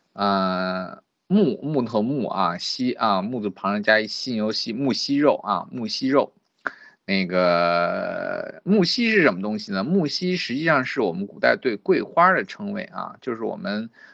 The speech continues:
闻着很香的那种桂花那个，呃，植物，对它的称谓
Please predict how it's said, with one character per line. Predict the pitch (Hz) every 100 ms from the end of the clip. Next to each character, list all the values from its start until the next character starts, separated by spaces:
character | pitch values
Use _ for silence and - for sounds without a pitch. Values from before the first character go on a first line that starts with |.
| _
闻 | 101 127
着 | 135
很 | 95
香 | 85 - - 156 151
的 | 117
那 | 98
种 | 92 87
桂 | 143 110
花 | - 131
那 | 123 98 87
个， | 90 82 78 _ _ _ _ _ _
呃， | 92 90 87 82
植 | - 90
物， | 98 101 - _ _ _ _
对 | 113
它 | 104 190
的 | 170
称 | 101 95
谓 | 92 -